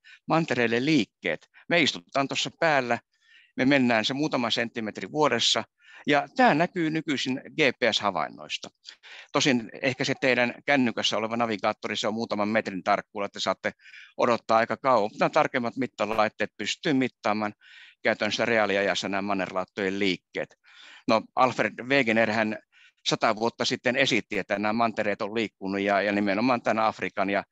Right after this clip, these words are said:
Etelä-Amerikan, ö, yhtenevät rantaviivat, että, että siellä ne on ollut yhdessä. Ja, ö, no, Wegener, hän naurettiin suunnilleen ulos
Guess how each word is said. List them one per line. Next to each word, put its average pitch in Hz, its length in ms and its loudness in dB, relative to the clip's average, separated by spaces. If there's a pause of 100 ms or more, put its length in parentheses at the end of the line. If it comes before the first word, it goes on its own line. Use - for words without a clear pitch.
(300)
Etelä-Amerikan, 95 1000 2
ö, 90 220 -2 (420)
yhtenevät 101 640 0
rantaviivat, 95 760 2
että, 92 460 0
että - 260 -8
siellä 95 300 2
ne 95 120 2
on 98 120 2
ollut 98 260 -2
yhdessä. 107 360 -2
Ja, 98 120 0 (560)
ö, 131 140 2 (100)
no, 170 160 0
Wegener, 135 420 0
hän 147 160 0
naurettiin 135 420 -2
suunnilleen 127 420 -2
ulos 117 420 -4